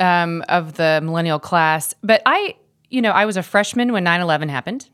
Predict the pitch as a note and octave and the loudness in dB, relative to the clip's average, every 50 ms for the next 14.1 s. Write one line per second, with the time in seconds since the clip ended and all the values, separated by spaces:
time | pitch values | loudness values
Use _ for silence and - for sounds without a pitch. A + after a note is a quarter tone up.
0 | _ _ - D3 - - D#3+ D3+ D3+ D3+ - - C3 B2+ - G#3 - - - - | _ _ -8 -8 -8 -8 -8 -8 -8 -8 -6 -6 -6 -4 -6 -8 -12 -16 -20 -20
1 | - _ _ _ _ _ - - - - _ _ _ _ F3 E3+ E3+ E3+ E3+ E3+ | -20 _ _ _ _ _ -20 -20 -20 -20 _ _ _ _ -4 -2 0 0 0 0
2 | E3 E3 E3 E3 E3 E3+ E3+ D#3+ - - - - E3 E3 D#3+ D#3 D#3 D#3+ - - | 0 -2 -2 -4 -4 -6 -6 -8 -10 -10 -8 -6 -4 -2 -2 -2 -2 -4 -6 -8
3 | D#3+ - E3 D#3+ - - F#3+ G3 G3 G3 G3+ G#3+ A#3 C4 C4+ - - _ _ - | -6 -6 -6 -8 -4 -2 0 0 2 0 0 -2 -4 -4 -6 -8 -12 _ _ -4
4 | D#3+ D#3+ E3 E3 E3 D#3+ D#3 D3 E3 D#3+ D#3+ D#3 D#3 D3+ D3+ D3+ C3+ - - - | -2 0 0 -2 -4 -6 -6 -4 -2 0 0 0 0 -2 -4 -6 -6 -6 -6 -8
5 | - _ _ _ _ - D#3 D3+ D3+ D3 C#3+ D3 - - - - _ _ - - | -8 _ _ _ _ -4 -4 -2 -2 -2 -2 -4 -6 -8 -10 -14 _ _ -12 -8
6 | - - F3 E3+ F3+ F3+ F3 E3+ F3 E3+ F3 G#3 - D#3+ C#3+ C#3+ C3+ C3+ - B2 | -4 -2 -2 -2 -2 -4 -4 -6 -6 -8 -10 -10 -12 -10 -8 -8 -8 -8 -10 -12
7 | A#2+ - - F#3+ F#3 F#3 F#3 F3+ F3 F3+ F3+ F#3 G3+ - _ _ _ _ _ _ | -10 -4 -2 -2 -2 -2 -4 -8 -8 -10 -12 -14 -16 -20 _ _ _ _ _ _
8 | _ _ _ _ _ _ _ _ - B2+ C3 B2 C3+ B2+ B2 - D#3 D#3+ D#3 - | _ _ _ _ _ _ _ _ -18 -18 -14 -14 -14 -14 -10 -8 -6 -6 -6 -4
9 | - F3 E3 - D#3 D#3 D#3 D#3 D#3+ D3 - - D3+ C#3+ C#3 C3+ C3 C3 - C#3+ | -4 -2 -2 -2 -4 -6 -6 -6 -6 -8 -8 -8 -10 -8 -8 -10 -10 -10 -12 -8
10 | - C#3+ C#3 C3+ - _ F#3 G3+ A3 - - - - - - - - - - D3 | -6 -6 -6 -6 -4 _ 0 0 0 -2 -6 -12 -10 -10 -10 -10 -10 -12 -12 -12
11 | - - - - - E3+ E3+ - - E3 - - - F3 E3 E3 - D#3+ D#3+ D3+ | -12 -14 -12 -6 -4 -4 -4 -4 -8 -12 -8 -8 -6 -6 -4 -2 -2 -2 -2 -2
12 | - - F3 E3 D#3+ D3+ C#3+ D3 D3+ D3+ - - D3+ C#3 C3+ C3+ C3+ C#3 - - | -4 -6 -6 -6 -6 -6 -6 -6 -6 -6 -6 -8 -8 -8 -6 -6 -6 -6 -8 -10
13 | - C#3 - - - D3 C#3+ D3+ D3 C#3+ - D3+ D3+ D3 - D3 C#3+ C#3+ C#3 C#3+ | -14 -14 -14 -8 -6 -4 -2 -2 -4 -6 -8 -10 -10 -8 -8 -6 -6 -6 -6 -8
14 | C#3 | -10